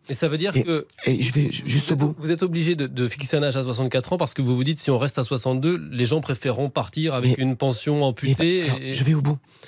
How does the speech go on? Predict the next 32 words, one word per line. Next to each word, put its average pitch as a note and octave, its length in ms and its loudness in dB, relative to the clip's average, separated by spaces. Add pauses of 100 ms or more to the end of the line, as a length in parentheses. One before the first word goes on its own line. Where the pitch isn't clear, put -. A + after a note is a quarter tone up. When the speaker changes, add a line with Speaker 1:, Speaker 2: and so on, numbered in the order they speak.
(140)
Speaker 2:
Nous, - 140 -2
nous A2+ 120 2
avons B2+ 140 4
fait - 180 -2
les D#3 80 4
comparaisons. B2 400 0 (560)
En - 100 0
deux B2 100 4
mille B2+ 120 4
trente, D#3+ 300 0
notre B2+ 140 0
réforme, D3+ 300 2
elle C3 60 0
rapporte B2 320 -2
dix-huit C3 200 2
milliards C3 240 4
d'euros B2 240 2 (400)
et - 60 4
elle A#2+ 80 6
permet C3+ 220 4
d'équilibrer C3+ 560 2 (500)
et B2+ 80 4
d'améliorer. B2 460 2 (540)
Si - 180 0
on D3 60 6
ne D#3+ 80 6
fait F3 260 0 (720)
que, - 120 2
euh, E3 180 2 (240)
les B2+ 120 0
quarante-trois C3 440 0
ans, - 60 -16